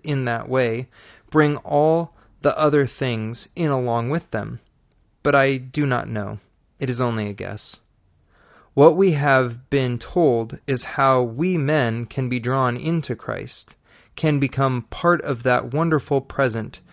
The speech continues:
which the young prince of the universe wants to offer to his father, that present which is in himself and therefore us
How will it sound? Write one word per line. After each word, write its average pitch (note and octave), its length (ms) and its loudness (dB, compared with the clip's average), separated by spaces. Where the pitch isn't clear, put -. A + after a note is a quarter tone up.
which - 320 0
the C#3+ 120 0
young C#3+ 360 0
prince - 580 -4
of A#2 180 -6
the B2 100 -2
universe A#2+ 580 -2
wants C3 240 -2
to - 160 -6
offer C3+ 400 -2
to C3+ 280 -6
his A2+ 180 -6
father, D#3 500 -2
that D#3 320 4
present B2+ 600 0
which C3+ 220 0
is B2 160 -2
in C#3 180 -2
himself A#2+ 600 0
and B2 120 -2
therefore C#3 600 0
us D3 460 0